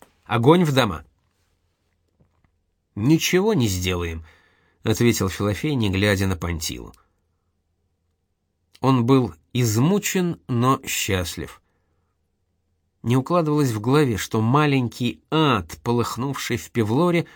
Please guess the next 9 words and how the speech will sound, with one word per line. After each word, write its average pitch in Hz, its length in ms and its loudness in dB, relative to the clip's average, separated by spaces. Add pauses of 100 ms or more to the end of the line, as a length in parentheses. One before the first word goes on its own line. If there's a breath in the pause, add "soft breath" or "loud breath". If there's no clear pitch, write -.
(260 loud breath)
устроили 156 460 -2
вот 131 160 -2
эти 147 180 -2
остяки, 139 680 0 (340 loud breath)
всегда 110 340 -2
безобидные, 127 760 -2
смиренные, 123 920 0
а 95 100 -4
ныне 104 340 -2